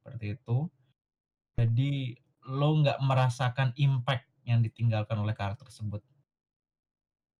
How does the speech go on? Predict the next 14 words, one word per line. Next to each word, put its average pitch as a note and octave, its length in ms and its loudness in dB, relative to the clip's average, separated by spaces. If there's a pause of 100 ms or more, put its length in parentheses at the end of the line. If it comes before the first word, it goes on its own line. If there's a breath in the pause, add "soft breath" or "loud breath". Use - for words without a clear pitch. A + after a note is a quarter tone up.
(360)
A-, C3+ 320 4
impact D3+ 400 4
yang D3 380 2
ada C3 320 2
tuh F3+ 100 -4
cuman, C#3+ 680 2 (580)
eh, A#2 320 2
dalam B2 540 2 (100)
pidato B2 560 2
terakhirnya, A#2 920 2 (340)
eh, G2+ 240 -4 (140)
Falcon G#2+ 500 0
atau G2+ 480 -8 (720)
Sam A2 480 0